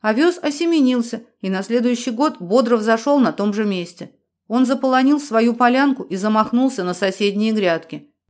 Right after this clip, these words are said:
откуда мне приходилось его регулярно выпалывать. Овес с крапивой жестоко конкурировали за место под солнцем,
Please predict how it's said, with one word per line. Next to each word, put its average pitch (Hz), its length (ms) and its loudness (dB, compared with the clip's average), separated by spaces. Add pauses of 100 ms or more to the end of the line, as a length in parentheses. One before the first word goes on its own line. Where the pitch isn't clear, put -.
(160)
откуда 262 420 0
мне 233 180 6
приходилось 233 680 0
его 226 160 4
регулярно 208 600 2
выпалывать. 156 640 -4 (580)
Овес 240 380 -2
с - 60 -10
крапивой 247 540 0
жестоко 240 440 0
конкурировали 233 760 0
за 196 140 -4
место 190 320 -4
под 202 220 -4
солнцем, 160 480 -8